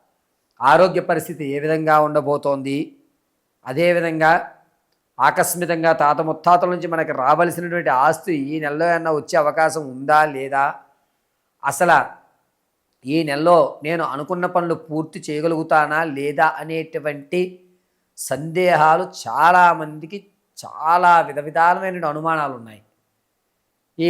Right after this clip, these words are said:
నవంబర్ నెలలో ద్వాదశ రాశుల వారికి కూడా ఏ ఏ పరిస్థితులు అనుకూలిస్తున్నాయి,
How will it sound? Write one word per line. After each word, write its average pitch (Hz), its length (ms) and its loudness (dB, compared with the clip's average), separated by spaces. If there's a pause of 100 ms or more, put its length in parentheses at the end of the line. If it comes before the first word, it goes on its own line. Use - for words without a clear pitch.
(120)
నవంబర్ 175 560 4
నెలలో 170 280 2 (240)
ద్వాదశ 160 400 4
రాశుల 170 400 4 (100)
వారికి 160 400 2
కూడా 151 360 0 (540)
ఏ - 20 -4 (320)
ఏ - 20 -6 (440)
పరిస్థితులు 180 640 -6 (720)
అనుకూలిస్తున్నాయి, 175 1040 -2